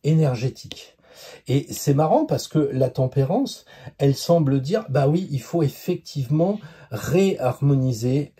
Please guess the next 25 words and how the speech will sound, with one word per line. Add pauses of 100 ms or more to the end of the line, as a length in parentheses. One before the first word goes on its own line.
la
question
des
quatre
éléments. (320)
Il
faut
absolument
remettre
de
la
fluidité, (320)
de
la
rondeur. (420)
Alors,
on
peut
être
Balance
et
puis
être
quand
même